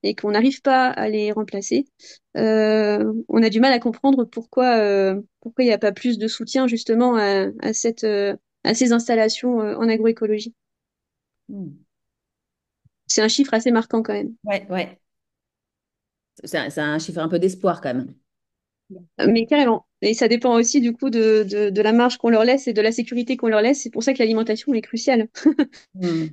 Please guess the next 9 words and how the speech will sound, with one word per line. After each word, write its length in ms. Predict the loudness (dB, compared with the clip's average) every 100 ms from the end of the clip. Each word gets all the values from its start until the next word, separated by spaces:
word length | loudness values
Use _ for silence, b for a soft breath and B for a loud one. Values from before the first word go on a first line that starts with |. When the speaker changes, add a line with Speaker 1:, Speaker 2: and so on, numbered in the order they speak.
| -12 _ _ _ _ _ _ _ _ _ _ _ _ _ _ _ _ _ _ _ _ -2
Speaker 2:
Alors 240 | 0 0
ensuite, 260 | -2 -2 -4
question 280 | -2 0
Speaker 1:
Troisième 280 | 2 4 4
Speaker 2:
trois. 120 | 2
Speaker 1:
question. 440 | -4 -2 2 4 2 -2 -20 -18 -8 0
Euh, 760 | 4 4 4 4 2 2 2 2
la 160 | 2
bio 220 | 4 4